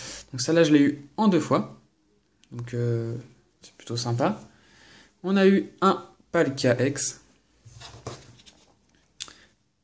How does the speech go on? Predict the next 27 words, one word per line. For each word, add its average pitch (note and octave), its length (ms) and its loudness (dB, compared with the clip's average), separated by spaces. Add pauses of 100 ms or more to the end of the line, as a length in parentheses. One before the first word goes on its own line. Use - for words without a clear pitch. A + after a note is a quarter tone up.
(520)
Je D3 60 -6
le D3 40 -4
trouve D#3 220 -2
très, - 160 4
euh, F3 460 6 (220)
très - 120 -2
moyen, D3 280 2
hein, A#2+ 100 2
franchement. D3 480 -4 (1700)
Et - 120 -2
pour C#3 180 -2
les C3 200 4
X, E3 140 -2
on C#3 80 0
a C#3 60 4
eu - 240 2
Genesect. D3+ 600 0 (760)
Genesect C3 580 -8 (240)
X. A#2+ 340 -10 (220)
Donc C3+ 240 0
en C#3+ 220 2
X, F#3 260 2
il D#3 80 4
me D3 60 4
manque D3 240 4
seulement D#3 420 4
Dialga, C#3+ 380 2